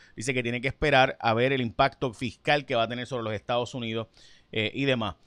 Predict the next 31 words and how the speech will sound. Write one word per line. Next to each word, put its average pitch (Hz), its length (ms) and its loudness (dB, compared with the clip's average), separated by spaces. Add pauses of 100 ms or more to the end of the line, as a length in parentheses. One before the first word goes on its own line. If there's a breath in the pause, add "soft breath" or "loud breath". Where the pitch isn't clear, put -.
(120)
La 127 120 2
jueza 143 320 0
Laura 151 240 2
Taylor 156 280 -2
Swain 202 260 -4
tendrá 139 220 2
ante 135 200 -2
sí 156 320 -4 (340)
un 135 160 -4
reparo 151 580 8 (300 soft breath)
de 123 140 0
la 123 80 6
ley 127 140 4
cincuenta 147 500 -4
y 190 40 -4
tres, 170 420 0 (160)
es 120 100 -4
decir, 160 400 2
la 120 140 4
propia 127 200 4
Junta 143 260 2
Fiscal 147 540 2
está 120 200 0
planteando 135 340 0
que 131 100 0
pudiera 113 260 0
haber 131 120 2
problemas 131 320 -4
con 127 180 -6
esa 165 220 2
ley, 151 260 6